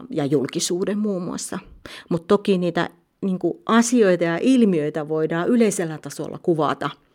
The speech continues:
sen haastattelun perusteella, että löytää sieltä yhtäläisyyksiä ja eroja ja,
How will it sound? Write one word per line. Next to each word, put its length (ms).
sen 220
haastattelun 840
perusteella, 680
että 160
löytää 320
sieltä 300
yhtäläisyyksiä 920
ja 180
eroja 540
ja, 240